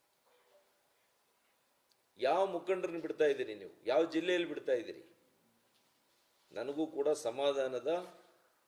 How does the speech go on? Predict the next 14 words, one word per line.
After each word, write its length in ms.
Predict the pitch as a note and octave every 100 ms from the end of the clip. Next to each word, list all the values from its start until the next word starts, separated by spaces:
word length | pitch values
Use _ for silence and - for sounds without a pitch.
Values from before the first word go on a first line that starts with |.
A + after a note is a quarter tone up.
| _ _ _ _ _ -
ಒಂದು 220 | A#2+ A#2+
ಇದು 160 | C3+ C#3
ಮುಗಿದೋಯ್ತು. 500 | A#2 B2 B2 A2 F#2
ಈಗ 120 | - _ _ _ _ _ _ _ _ _ _ _ _ _ _ _ _ _ _ _ _ _ _ _ _ _ _ _ _ _ -
ಇನ್ನ 160 | B2
ಯುದ್ಧ. 320 | D#3+ A#2+ A2+ A2 - - - _ _ _ _ _ _ _ _ _ _ _ _ _ _ G2
ನಾನು 680 | G#2+ C3 D3+ E3 F3 - - _ _ _ _ _ _
ಕೇಂದ್ರದಲ್ಲಿರ್ತಕ್ಕಂಥ 2000 | - B2+ C#3 C3+ C#3 C3 C3 - - _ _ _ _ A#2+ B2 B2 A2+ B2 - A2+ A#2
ನಮ್ಮ 280 | A#2 G#2+ G#2+
ವರಿಷ್ಠರು 580 | F#2+ A2+ D#3 - B2
ನನ್ನ 200 | A2+ G#2+
ಮೇಲೆ 200 | A2+ B2
ನಂಬಿಕೆ 400 | A#2 A2 A#2+ C3
ಇಟ್ಟಿದ್ದಾರೆ, 380 | B2 G2+ E2+ -